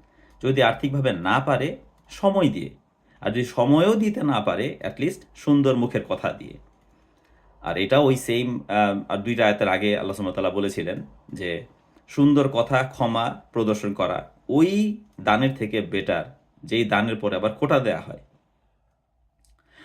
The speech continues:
তো এটা তো এখন আলোচনা করলাম আমাদের সমাজের লোকদের নিয়ে, এখন নিজের দিকে তাকান যে লাস্ট কবে আপনি জানতেন যে আপনার বন্ধু বান্ধব,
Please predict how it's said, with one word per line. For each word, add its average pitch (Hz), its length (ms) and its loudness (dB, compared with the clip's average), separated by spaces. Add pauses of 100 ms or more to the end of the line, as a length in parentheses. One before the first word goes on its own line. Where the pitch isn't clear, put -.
(140)
তো 110 80 -2
এটা 156 140 2
তো 160 100 4
এখন 160 160 2
আলোচনা 131 360 0
করলাম 113 260 0
আমাদের 95 320 0
সমাজের 110 600 -2 (120)
লোকদের 101 420 -4
নিয়ে, - 200 -12 (320)
এখন 104 220 -4
নিজের 113 380 2
দিকে 98 160 -2
তাকান - 380 -10 (840)
যে 104 80 0
লাস্ট 120 420 2
কবে 135 240 4
আপনি 139 200 0
জানতেন 98 520 0
যে 87 180 -8
আপনার 95 300 -4
বন্ধু 107 380 0
বান্ধব, 85 440 -8